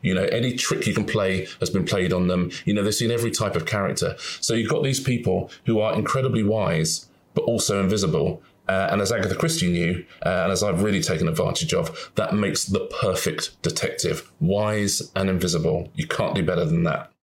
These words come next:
I hope that Agatha Christie would have loved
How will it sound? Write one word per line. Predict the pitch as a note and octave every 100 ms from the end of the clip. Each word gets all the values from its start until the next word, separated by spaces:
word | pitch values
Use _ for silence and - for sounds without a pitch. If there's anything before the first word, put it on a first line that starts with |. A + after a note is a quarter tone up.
| _ _ _ _ _ _ _ -
I | D#3+
hope | E3+ G#3+ -
that | - A2 -
Agatha | G2+ F#2+
Christie | G2 G2 - F2+
would | F#2 F2+
have | E2+ -
loved | C2 F2+ F2 - -